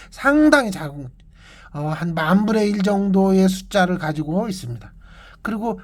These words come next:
여기 숫자는 거의 중심에서 조금 벗어나서 왔다 갔다 하는데 그거, 그 다음에 우리가 여기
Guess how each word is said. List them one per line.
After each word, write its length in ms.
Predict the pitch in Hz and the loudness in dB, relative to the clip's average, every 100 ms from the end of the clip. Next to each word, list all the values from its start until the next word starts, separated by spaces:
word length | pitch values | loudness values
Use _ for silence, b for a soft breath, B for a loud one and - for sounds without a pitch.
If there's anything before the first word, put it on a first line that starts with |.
| B | B
여기 340 | 226 220 254 202 | -4 -2 -2 -4
숫자는 680 | - 247 226 226 226 226 | -4 -2 0 0 -2 -4
거의 640 | 185 202 208 220 254 277 - - - | 0 0 0 -4 -6 -8 -14 -20 -12
중심에서 720 | 196 220 190 208 196 190 190 | -6 -4 -4 -2 0 0 0
조금 380 | - - - 196 | -2 -10 -4 0
벗어나서 460 | 190 190 190 185 185 | 2 2 2 2 2
왔다 240 | 180 196 | 0 0
갔다 220 | 190 185 | -2 0
하는데 360 | 185 180 214 226 | 0 0 -4 -4
그거, 520 | 180 185 165 151 - - B B - | -2 0 0 -4 -8 -14 B B -8
그 80 | |
다음에 500 | 156 147 151 190 240 - B B B | -4 -2 0 0 -2 -6 B B B
우리가 340 | 143 143 147 | -8 -4 0
여기 540 | 156 165 160 165 160 | 2 2 2 2 0